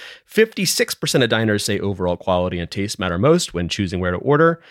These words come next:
The pizza styles most consumers plan to order, pepperoni, sixty-three percent, cheese, fifty-six, and meat lovers, fifty-one percent. And finally, forty-three percent of those surveyed say they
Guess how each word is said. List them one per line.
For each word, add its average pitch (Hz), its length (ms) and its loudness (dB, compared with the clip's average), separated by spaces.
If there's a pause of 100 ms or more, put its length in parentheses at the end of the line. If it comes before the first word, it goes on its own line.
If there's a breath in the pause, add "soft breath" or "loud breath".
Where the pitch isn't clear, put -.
(160 loud breath)
The 117 80 -6
pizza 180 280 0
styles 170 400 4
most 170 240 4
consumers 170 460 2
plan 156 300 2
to 151 100 0
order, 175 360 4
pepperoni, 156 640 2
sixty-three 104 480 -4
percent, 190 420 0
cheese, 202 380 0
fifty-six, - 720 -2
and 113 280 2
meat 135 200 0
lovers, 135 400 2
fifty-one 98 600 -4
percent. 90 360 -4
And 92 80 -6
finally, 151 600 2 (300 loud breath)
forty-three 160 520 2
percent 107 300 -2
of 101 100 0
those 95 180 -2
surveyed 90 440 -4
say 95 120 -8
they 85 180 -10